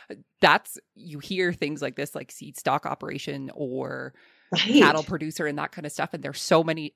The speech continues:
Speaker 2: of these definitions that if off the cusp, you're just talking to somebody and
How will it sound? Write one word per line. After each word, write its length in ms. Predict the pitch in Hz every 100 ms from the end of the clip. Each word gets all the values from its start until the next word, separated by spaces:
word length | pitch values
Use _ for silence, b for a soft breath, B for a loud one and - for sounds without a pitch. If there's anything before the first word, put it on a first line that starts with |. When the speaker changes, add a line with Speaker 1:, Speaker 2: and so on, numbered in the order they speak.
| -
Speaker 2:
of 160 | 156 139
these 220 | 135 131
definitions 720 | 147 139 151 160 - 214 190
that 200 | 143 - b b b b _ _ _
if 160 | 180 - -
off 260 | 151 -
the 60 | -
cusp, 360 | 170 156 -
you're 100 | 143
just 180 | 143 147
talking 380 | - 147 - 170
to 120 | 156
somebody 420 | - 131 135 143 -
and 300 | 139 -